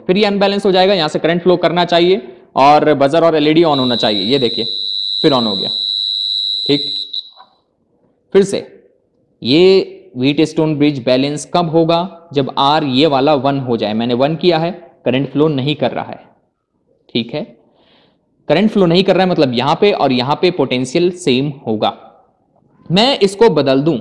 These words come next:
अब मैं इसको टू थाउजेंड, फ़ाइव थाउजेंड कर दे रहा हूं। ये देखिए ये सेवन थाउजेंड हो गया। अब ये रेशियो इक्वल नहीं रहा, मतलब ये हो गया अब अनबैलेंस और यहाँ से करंट फ्लो कर रहा है, ये दोनों on हो रहा है।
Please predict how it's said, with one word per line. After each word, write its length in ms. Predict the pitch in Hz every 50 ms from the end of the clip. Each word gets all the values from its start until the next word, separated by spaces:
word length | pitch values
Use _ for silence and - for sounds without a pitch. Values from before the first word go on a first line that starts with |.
| - - - - _ _ -
अब 140 | 180 175
मैं 120 | 208 233 220
इसको 240 | 214 - - 233 226
टू 240 | 226 - 202 208 208
थाउजेंड, 560 | 208 196 175 175 170 165 180 180 180 185 190 -
फ़ाइव 280 | - - 156 160 170 - -
थाउजेंड 320 | 151 131 123 131 123 113
कर 140 | 110 113 110
दे 100 | 101 110
रहा 100 | 101 107
हूं। 80 | - - 101
ये 80 | 139 143
देखिए 280 | 120 107 101 101 101 98 98 98 98 98 98 98 - - - 101 - -
ये 60 | 147 160
सेवन 300 | - 175 175 190 202 208
थाउजेंड 360 | 202 175 151 143 151 151 143
हो 80 | 120
गया। 220 | - 101 104 104 101 101 - - - - - - - - - - - - - - -
अब 120 | 143 151 185
ये 100 | 233 220
रेशियो 360 | 185 185 185 190 - 214 214
इक्वल 340 | - 156 - - 190 190 180
नहीं 220 | 147 131 151 165
रहा, 260 | 151 131 110 101 101 98 98 98 - - - - - - - - 98 98
मतलब 340 | 123 - - 180 196 185 175
ये 160 | 151 156 190
हो 180 | 202 170 147 147
गया 240 | 143 147 156 160 165
अब 180 | 175 190 - - - - - -
अनबैलेंस 600 | 151 180 185 170 139 131 123 123 120 117 117 110
और 120 | 120 110 117
यहाँ 140 | 117 123
से 120 | - 202 170
करंट 260 | 101 131 131 139 139
फ्लो 140 | 151 160 156
कर 140 | 156 151 139
रहा 80 | 160
है, 100 | 180 165
ये 80 | 127 117
दोनों 240 | 117 120 135 151 -
on 180 | 127 123 117 107
हो 60 | 98
रहा 100 | 98 -
है। 160 | - -